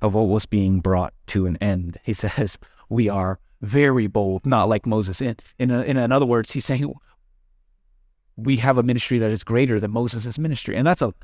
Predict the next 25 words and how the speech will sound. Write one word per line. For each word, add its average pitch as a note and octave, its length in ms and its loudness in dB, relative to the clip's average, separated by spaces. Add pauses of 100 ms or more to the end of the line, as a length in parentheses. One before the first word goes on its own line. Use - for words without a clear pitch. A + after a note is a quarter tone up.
(100)
that's G#3+ 160 0
a A2+ 40 -8
bold D3 320 -2
thing C3+ 140 0
to A#2+ 80 -2
say. A3 280 0
If G#2 180 -4
you D3+ 180 2 (300)
read E3 240 2
the D#3+ 80 2
Old E3+ 160 2
Testament, D#3+ 420 -2
you D3+ 80 2
know E3+ 180 2
Moses D3+ 460 0
is A2+ 140 -4
venerated C#3 540 0
as A2+ 200 -2
one C3+ 120 -2
of B2+ 60 -2
the A#2 80 -4
forefathers A#2+ 640 0
of G2+ 80 -2
the G2 80 -4
faith. C#3 400 -2